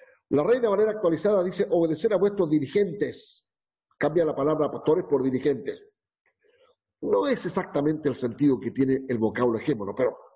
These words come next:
por lo menos me ha descentrado del vocablo pastor y ha colocado otro que es dirigentes. "Y someteos a ellos, porque ellos velan por vuestras almas,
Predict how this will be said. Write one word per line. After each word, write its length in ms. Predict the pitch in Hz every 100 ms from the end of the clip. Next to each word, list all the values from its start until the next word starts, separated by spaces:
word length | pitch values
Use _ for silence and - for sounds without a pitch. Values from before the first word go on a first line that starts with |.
| _ _ _
por 100 | 120
lo 80 | 120
menos 260 | 156 165 135
me 140 | 147
ha 60 | 151
descentrado 580 | 139 139 131 165 147
del 100 | 131
vocablo 400 | 120 117 147 143
pastor 340 | 131 123 170 202
y 40 |
ha 60 | 160
colocado 400 | 131 127 139 135
otro 240 | 135 156
que 160 | 135 139
es 120 | 135 - _
dirigentes. 640 | 123 120 160 135 208 220 - _ _ _ _ _ -
"Y 120 | 233
someteos 680 | 208 226 226 233 285 262 196
a 140 | 190
ellos, 360 | 208 165 117 -
porque 260 | 156 139 180
ellos 200 | 202 131
velan 300 | 170 190 170
por 140 | 151 139
vuestras 360 | 151 139 -
almas, 400 | 160 160 156 151